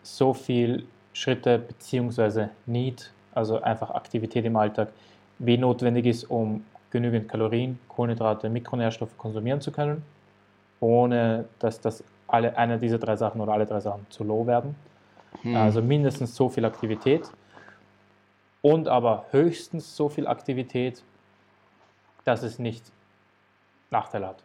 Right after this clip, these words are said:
Speaker 1: wie du angesprochen hast. Das Beintraining sollte nicht darunter leiden. Du solltest nicht ermüdet sein, weil du jeden Tag sieben Stunden spazierst. Ähm,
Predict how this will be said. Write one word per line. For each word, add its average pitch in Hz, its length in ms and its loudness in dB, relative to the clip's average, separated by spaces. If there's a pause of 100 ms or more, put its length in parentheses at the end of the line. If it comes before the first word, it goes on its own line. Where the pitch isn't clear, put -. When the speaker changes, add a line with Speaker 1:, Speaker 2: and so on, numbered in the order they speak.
Speaker 1:
wie 117 60 -10
du 107 80 0
angesprochen 104 400 -6
hast. - 180 -16
Das - 160 -20 (140)
Beintraining 113 400 -2
sollte 117 260 -2
nicht 117 160 -8
darunter 117 340 -4
leiden. 113 340 -2 (500)
Du 120 80 -6
solltest 110 420 -2
nicht 113 160 -8 (160)
ermüdet 117 420 -2
sein, 113 200 0
weil 110 100 0
du 110 80 -4
jeden 110 220 -2
Tag 110 160 -8
sieben 117 200 -10
Stunden 113 240 -10
spazierst. 139 540 -6 (560)
Ähm, 101 500 0